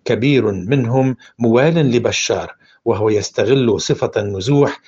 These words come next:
ليحصل على المساعدات الأممية ويتنقل بحرية روحات وجيئات عبر الحدود.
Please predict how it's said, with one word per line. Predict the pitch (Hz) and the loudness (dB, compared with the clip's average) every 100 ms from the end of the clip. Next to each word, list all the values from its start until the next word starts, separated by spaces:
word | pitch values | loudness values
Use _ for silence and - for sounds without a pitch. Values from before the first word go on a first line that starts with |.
| - - | -20 -12
ليحصل | - 143 160 - 147 127 | 0 0 0 -2 0 2
على | 107 131 | 2 0
المساعدات | 110 101 - 104 104 117 123 | -2 -4 -2 0 0 0 0
الأممية | 107 92 147 127 107 131 123 123 123 - - - | -2 -4 -2 -2 0 -2 2 0 -2 -8 -20 0
ويتنقل | 139 151 156 156 160 - 98 | 2 4 2 0 -2 -6 -4
بحرية | 113 - 117 120 139 101 85 - - - - | -6 -4 -2 0 0 0 -2 -10 -20 -18 -2
روحات | 123 113 - 139 127 | 0 0 0 -2 0
وجيئات | 123 101 120 110 117 - 123 113 - - - | -4 0 -2 0 -4 0 0 0 -2 -12 -6
عبر | 110 107 | -4 -2
الحدود. | 95 80 120 117 | -4 -2 -2 -4